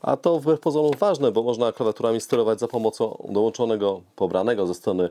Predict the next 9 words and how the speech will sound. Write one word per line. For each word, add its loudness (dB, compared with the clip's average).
producenta 0
oprogramowania 0
albo 0
bezpośrednio -4
z -8
klawiatury 0
zapisywać -2
makra, 0
zapisywać -2